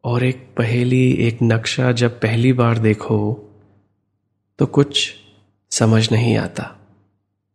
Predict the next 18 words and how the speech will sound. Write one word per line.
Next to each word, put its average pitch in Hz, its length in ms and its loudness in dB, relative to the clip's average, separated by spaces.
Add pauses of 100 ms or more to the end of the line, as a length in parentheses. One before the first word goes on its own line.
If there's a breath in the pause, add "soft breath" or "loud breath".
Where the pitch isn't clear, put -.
(1040)
एक 120 200 0
रहस्य 117 500 2
लगता 117 360 -2
है 113 180 -2
सब। 110 420 -6 (1900)
और 123 180 2
धीरे-धीरे 120 1000 0 (920)
हम 120 160 0
एक 113 160 0
दूसरे 110 380 0
को 110 160 -4
समझना 110 560 0
शुरू 107 260 0
करते 107 400 -6
हैं, - 400 -12 (1700)
उस - 240 -4
नक्शे 113 420 -2
को 110 540 -4